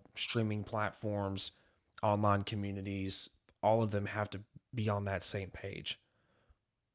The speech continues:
They're all gonna need to play a role in creating that positive experience, no matter what culture that person is from. And I do, I really think that this can happen.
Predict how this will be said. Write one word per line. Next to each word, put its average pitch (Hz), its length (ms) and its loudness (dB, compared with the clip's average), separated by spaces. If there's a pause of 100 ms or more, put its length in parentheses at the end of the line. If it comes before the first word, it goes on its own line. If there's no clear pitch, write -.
(180)
They're 120 160 0
all 107 320 6
gonna 107 240 0
need 101 200 0
to 98 60 0
play 104 260 2
a 95 60 4
role 101 300 4
in 98 140 2
creating 98 340 -4
that 95 160 -10
positive 98 480 0
experience, 98 840 -2 (540)
no 113 220 2
matter 101 360 0
what 101 380 -4
culture 104 640 0 (540)
that 90 200 2
person 101 460 0
is 92 160 -4
from. 98 420 -6 (1900)
And 120 120 4
I 113 40 4
do, 110 200 2
I 104 60 -2
really 104 400 0
think 101 400 -2
that 95 220 -6
this 101 160 -2
can 95 140 -6
happen. 107 360 -8